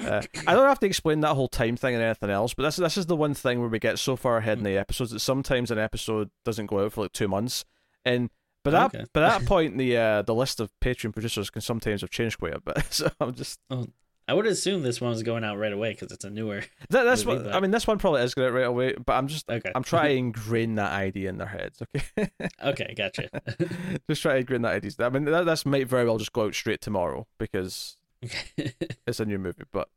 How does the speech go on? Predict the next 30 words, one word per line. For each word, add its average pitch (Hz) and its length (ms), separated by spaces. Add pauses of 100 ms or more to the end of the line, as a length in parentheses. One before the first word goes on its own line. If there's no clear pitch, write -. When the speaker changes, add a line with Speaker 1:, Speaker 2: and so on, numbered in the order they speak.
(120)
Speaker 1:
you 95 100
know. - 60 (520)
Uh, 69 220 (540)
but 92 120
anyway, 101 260
so 120 540 (160)
there - 120
you - 60
go. - 160
So, 123 300 (100)
uh, 120 240
on - 120
to 160 40
the 160 60
spoiler 139 320
section 120 400
then 107 260
for 107 460
The 98 100
Rental. 92 560 (1160)
So, 202 200
like 285 160
I 285 40
said 277 140
earlier, 156 300
I, 175 180
I 175 40
think 247 180
the 277 80
first - 360